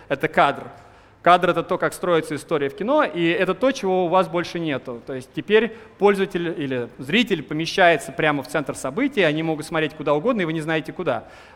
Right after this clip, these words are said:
А, и поэтому способ рассказа истории пока на самом-то деле не очевиден. То есть представьте себе, что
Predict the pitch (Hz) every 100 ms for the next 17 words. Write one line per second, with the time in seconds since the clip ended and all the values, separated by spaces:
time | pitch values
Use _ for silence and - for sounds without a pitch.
0 | - 120 123 127 - - 147 175 185 180
1 | 160 - 208 170 214 - 190 160 156 233
2 | 220 - - 165 208 202 165 165 156 156
3 | 151 170 120 110 - _ - - 190 262
4 | 262 226 196 196 - 190 175